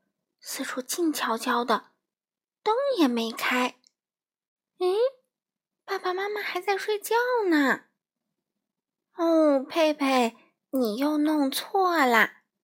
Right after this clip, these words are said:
今天是星期天，不上幼儿园。嗯，没关系，佩佩心里想，那我明天还上幼儿园呢。这下子，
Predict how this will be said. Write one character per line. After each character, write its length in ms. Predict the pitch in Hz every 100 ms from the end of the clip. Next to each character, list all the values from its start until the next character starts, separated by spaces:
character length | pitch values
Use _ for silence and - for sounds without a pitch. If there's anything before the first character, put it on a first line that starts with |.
| _ -
今 200 | 330 349
天 180 | 359
是 180 | 339 294
星 220 | 277 339
期 180 | 339 339
天， 520 | 320 - 359 359 370 _ _ _ _ -
不 200 | 247 349
上 160 | - 508 440
幼 160 | 330 302
儿 260 | 285 277 277
园。 640 | 269 240 233 262 262 - _ _ _ _ _ _ _ _ _ _ _ _ _ _ _ -
嗯， 420 | 466 403 247 - _ _
没 160 | 277 330
关 140 | - 523 605
系， 380 | - 254 - _ _ _ _ _ _ _
佩 160 | - 175
佩 100 | 190
心 240 | - 208
里 120 | 202
想， 320 | - 196 - _ _ _ _ _ _ -
那 160 | 392
我 140 | 359 311
明 280 | 285 277 311
天 280 | - 370
还 120 | 359 339
上 240 | 320 320
幼 100 | 320
儿 200 | 311 311
园 340 | 294 269 262
呢。 220 | 285 294 - _ _ _ _ _ _
这 160 | - 262
下 320 | 262 247 220
子， 280 | 226 196